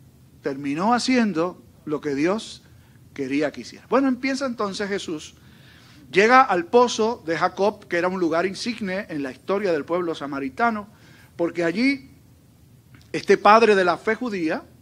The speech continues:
había llegado en un momento determinado y Dios le permitió encontrar un lugar para hacer un pozo.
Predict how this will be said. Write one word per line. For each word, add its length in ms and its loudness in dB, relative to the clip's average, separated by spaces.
había 280 4
llegado 320 6
en 60 2
un 80 -2
momento 400 0
determinado 680 2
y 40 -2
Dios 300 0
le 120 0
permitió 480 0
encontrar 680 2
un 140 2
lugar 360 2
para 240 2
hacer 240 0
un 140 -6
pozo. 440 -2